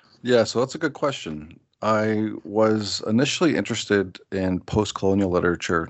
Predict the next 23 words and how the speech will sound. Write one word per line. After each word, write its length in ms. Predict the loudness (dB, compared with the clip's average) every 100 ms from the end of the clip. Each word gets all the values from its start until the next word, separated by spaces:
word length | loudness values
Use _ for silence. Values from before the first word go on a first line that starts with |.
| -8
when 140 | -2 -2
I 40 |
started 300 | 2 0 2
my 120 | 0
P 200 | -2 -4
H 220 | -4 -4
D. 240 | -4 -4 -6 _ -20 -20 -20 -20 -20 _ _ _ -4 0
Um, 460 | 2 2 2 -4 _ _ _ -18 -18 -20 -20 -2
and 560 | 4 6 6 4 2 -4 -12 _ _ _
I'm 100 | 2
still 180 | 8 6
interested 240 | 6 0
in 120 | -4 -2
that. 260 | -4 -4 _ _ _ _ _ -2
But 180 | 0 2
as 240 | 0 0
I 160 | 0 2
went 240 | 2 0
through 140 | 2
my 80 | 2
coursework, 720 | 2 0 0 2 0 0 -2 -18 -12
I 200 | -6 -6 -6
took 380 | -10 -8 -10